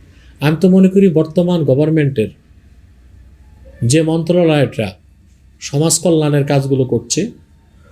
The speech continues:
এ মন্ত্রণালয়ের অধীন তাদের লিস্ট করে তাদের প্রত্যেককে রাষ্ট্রীয় পৃষ্ঠপোষকতায় চিকিৎসা করিয়ে দেওয়া উচিত।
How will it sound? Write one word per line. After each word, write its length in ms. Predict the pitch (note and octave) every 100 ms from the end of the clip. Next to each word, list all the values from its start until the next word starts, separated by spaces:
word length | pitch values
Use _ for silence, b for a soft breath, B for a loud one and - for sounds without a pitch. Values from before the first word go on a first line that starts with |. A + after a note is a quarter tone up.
| -
এ 80 | B2+
মন্ত্রণালয়ের 880 | C3 C#3+ C#3+ E3 E3 E3 E3+ E3+ -
অধীন 360 | D3+ A#2+ D3 A2+ - - _ -
তাদের 260 | C#3+ D3 C#3
লিস্ট 320 | D3 F3 -
করে 160 | E3 C#3+
তাদের 260 | B2+ C#3+ D3+
প্রত্যেককে 680 | D3+ F#3 - G#3+ - - C#3 C3 _ _ _ B2
রাষ্ট্রীয় 480 | C#3+ C#3+ - E3 D3
পৃষ্ঠপোষকতায় 960 | G3+ F#3+ - F#3 D#3 D3 C3 A#2+ G2 - _ _ _ -
চিকিৎসা 380 | E3 C#3+ B2+ C3
করিয়ে 320 | B2+ B2 A#2
দেওয়া 180 | A2 G#2
উচিত। 280 | F#2+ -